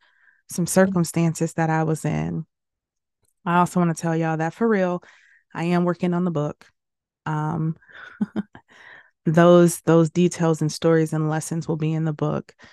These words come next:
Um, I've only recently, within the last few weeks, really started to recommit myself to it. So this isn't about, like, story time and telling the details. It's just highlighting that it got rough tonight.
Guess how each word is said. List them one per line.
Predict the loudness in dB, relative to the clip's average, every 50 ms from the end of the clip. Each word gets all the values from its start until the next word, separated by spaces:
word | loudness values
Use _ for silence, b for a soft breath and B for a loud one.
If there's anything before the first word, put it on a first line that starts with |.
| B B B B B B _ -4
Um, | -2 0 0 0 0 -2 -2 -4 -2
I've | -2 -2 -2 -2 -2 -2
only | 0 2 2 2 2
recently, | 0 0 0 -2 -2 -4 -8 -8 -8 -8 -6 -6 -6
within | -6 -6 -6 -6 -4 -4 -2
the | -2 -2
last | -2 -2 -2 -4 -6 -6 -4
few | -2 -2 0
weeks, | 0 0 -2 -4 -8 -14 -12 -6 -2
really | 0 2 2 2 0
started | -2 -4 -6 -6 -4 -4 -6 -8 -8
to | -8 -6 -4 -4 -2
recommit | -2 -2 -4 -4 -6 -8 -8 -6 -6 -6 -4
myself | -4 -4 -4 -4 -4 -6 -8 -8 -8 -6
to | -4 -2 0 0
it. | 0 0 -2 -4 -8 b b b b b b b b b b b b _
So | 0 4 6
this | 6 6 6 6 4
isn't | 4 4 4 4 4
about, | 4 4 2 2 2 0 0
like, | -2 -4 -4 -6
story | -10 -8 -4 0 0 2 2 0 0 -2
time | -4 -4 -4 -2 -2 -2 -2 -4 -4 -4
and | -6 -6
telling | -6 -4 -4 -4 -2 -2 -4
the | -4 -4
details. | -4 -4 -4 -4 -6 -6 -6 -4 -4 -6 -6 -6
It's | -8 -10 -6
just | -2 0 0 0 0 -2
highlighting | -8 -6 -2 -2 0 0 0 0 0 0 -2 -2 -4 -6 -6 -6
that | -6 -6 -6 -6 -8 -10 -12 _ _ _ _ _ _ _ _ _ _ -4
it | -2 0
got | 2 2 2 0 0 -2
rough | -2 0 2 0 0 -2 -6 -12
tonight. | -10 -10 -10 -10 -12 -14 -16 -16 -18 -18